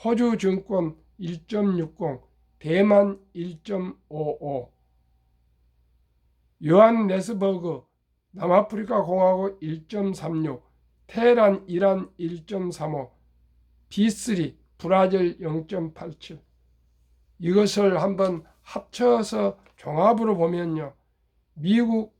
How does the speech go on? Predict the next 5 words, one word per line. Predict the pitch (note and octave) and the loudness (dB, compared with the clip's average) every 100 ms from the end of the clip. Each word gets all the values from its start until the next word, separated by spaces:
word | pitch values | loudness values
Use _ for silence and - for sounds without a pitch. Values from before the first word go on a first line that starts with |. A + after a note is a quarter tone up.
| _ | _
합계 | - - _ A#3 F#3 | -18 -18 _ -6 -4
사십삼점이십일 | D#3+ - G#3+ G3+ G2+ F3 G3 - G2+ F2 F2 - E3+ - E2 D#3 - | -4 -4 -4 -4 -10 -4 -4 -4 -6 -6 -6 -10 -12 -8 -8 -8 -10
조, | E3 C3+ _ _ _ | -12 -12 _ _ _
중국 | - F3+ A3+ A3 G#3+ G#3+ _ _ | -4 0 0 2 -2 -4 _ _
십팔점영팔, | - A3+ - G3 G3+ G3 G#3+ G3+ E3+ D#3+ D#3+ D3 D3 | -14 -12 -2 2 2 2 -4 -2 -2 -6 -8 -12 -12